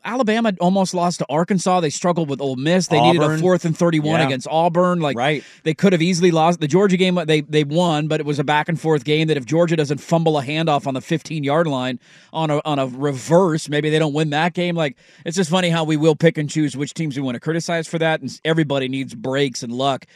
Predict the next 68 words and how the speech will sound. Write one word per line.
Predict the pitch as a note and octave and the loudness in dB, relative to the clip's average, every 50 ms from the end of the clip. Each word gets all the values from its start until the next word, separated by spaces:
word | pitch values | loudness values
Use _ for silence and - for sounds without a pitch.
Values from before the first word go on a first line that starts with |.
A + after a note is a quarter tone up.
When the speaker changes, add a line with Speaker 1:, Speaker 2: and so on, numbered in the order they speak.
| - - _ _ | -20 -20 _ _
Speaker 1:
to | - E3+ | -6 -4
get | D3+ C#3 E3 D#3 | 0 0 0 0
to | - E3+ | 0 0
where | D#3 D3+ D3 C3+ | 0 0 0 0
they | C3 B2 | -2 -2
are. | A#2+ A#2+ B2+ C#3 D#3 F3 | 0 0 2 2 2 2
Speaker 2:
I | F#3+ | 4
feel | F3+ G#3+ G#3+ | 2 2 4
like | F#3+ E3 D#3 | 4 2 2
that's | - E3+ D#3 - - | 2 0 0 0 -2
the | - B2 | -6 -4
biases | - C3 C3 D3 D3+ C#3+ C3+ A#2+ - - A#2 G2+ F2+ | 0 2 2 4 4 2 0 -2 -4 -6 -8 -8 -6
that | - A#2+ G#2 - | -6 -6 -6 -4
come | - C#3+ C3 B2 | -6 -6 -4 -2
out | B2 B2 A#2+ B2 - | 0 0 -2 -2 2
in | A#3 | 4
Speaker 1:
Oh, | E4 C#4 - | 4 4 4
Speaker 2:
those | |
Speaker 1:
for | - C4+ A#3+ | 2 0 0
sure. | - C3 C4+ A3 | 2 4 4 4
Speaker 2:
moments, | D#3 A2 - - - | 4 2 -2 -8 -8
though. | - F#2+ E2+ E2 E2+ - | -8 -8 -8 -8 -8 -4
Speaker 1:
You | F#3 G3+ | -2 0
pick | E3 A3 A#3 - | 6 6 4 6
and | A3+ G3+ | 4 0
choose | E3+ F#3+ G#3+ G3 | 2 4 4 4
the | E3 F#3+ | 4 4
arguments | F#3 F3 F3 E3 E3+ F3 E3 C3 C3 | 4 4 4 2 2 0 -2 0 0
you | E3+ | 0
want | E3 E3 D#3 | 0 0 -2
to | D3+ | 0
make | D3+ D3 C#3 C#3+ | 0 -2 -2 -2
ag-, | C3+ C#3+ C#3 C#3 C3+ | -2 -2 -2 -2 -2
against | C#3+ C#3+ C3+ B2 C#3+ C#3 - - | -2 -4 -2 -2 -2 -4 -4 -4
what | C#3 C3+ B2+ - | -4 -4 -4 -2
teams | E3+ F3+ F3+ F3 C3+ | -2 -2 -2 0 0
you | C3+ B2 | -2 -2
do. | B2 B2+ A3+ | 0 0 0
Speaker 2:
'Cause | A3 | 2
there's | A3+ A3+ G3+ | 0 0 0
no | D4+ D4 A#3+ | 2 2 2
debating | F3 E3 C#3+ F3+ F3+ E3+ D3+ C3 A#2+ A2 | 2 0 0 2 2 2 2 0 -2 -4
dirt. | G2+ A2+ G#2 - | -4 -4 -4 -4
Like, | C#3+ C#3 C3+ | -4 -4 -2
Michigan | D3 G#3+ B3+ A#3+ - A3 F3 E3+ E3 | 0 0 0 0 0 -2 0 0 0
would | D#3+ D3+ C#3+ | 0 0 0
be | C#3+ C#3+ | -2 -4
great | A#2+ G#2 F#2+ A2 A#2+ A#2+ C#3 D#3+ D3+ C#3+ - - | -4 -4 -14 -12 -6 0 2 2 2 2 0 -6
for | - - C#3+ | -6 -6 -4
the | B2 - | -4 -4
committee, | - - C#3 C3+ C#3 C#3+ C3+ C3+ C3 B2+ | -4 -4 -4 -2 -2 -2 0 -2 -2 -4
the | B2+ A#2 | -4 -6
T | A#2 - - C#3 C3 | -8 -8 -6 -4 -4
V | B2 B2+ B2 | -2 -2 -4
execs, | A2+ - C3 A#2+ A2 - | -4 -2 -4 -4 -4 -2
all | C#3 C3 B2 | -4 -2 -2
that | A#2 A2 - | -2 -4 -4
stuff. | - - D3+ C#3 A2+ - _ _ _ _ _ _ _ _ _ _ _ _ | -2 0 0 0 0 -2 _ _ _ _ _ _ _ _ _ _ _ _
They're | - D3 B2+ G3+ A#3+ G#3 | -8 0 2 4 4 4
hoping, | - - - - B3+ B3+ A3+ - - D#3+ B2+ G#2 F#2 - - - | 2 0 0 2 4 4 4 2 0 0 0 0 -4 -6 -2 0
everybody | G#3+ B3+ C#4+ A#3+ A#3+ F#3+ E3+ | 0 0 2 0 0 2 2
is | D#3 C#3+ | 0 -2
secretly | - - - - - G3+ F#3 - E3 F3 - D3+ D3+ C3+ | -2 -4 -4 -2 -2 -2 -2 -2 -4 -6 -4 -2 -4 0
hoping | C3 D3 C#3+ C3 - C3+ B2+ B2 | 2 2 0 0 -2 -4 -4 -4
at | G#2+ | -4
the | - A#2+ | -4 -4
media | A#2 C3 D3 D#3 E3 E3 | -4 -2 -2 -2 -2 -2
hordes, | D3 C3+ D#3+ E3+ F3 F3+ F3+ D#3 C3+ - - | -2 0 0 2 2 0 0 -4 -6 -12 -14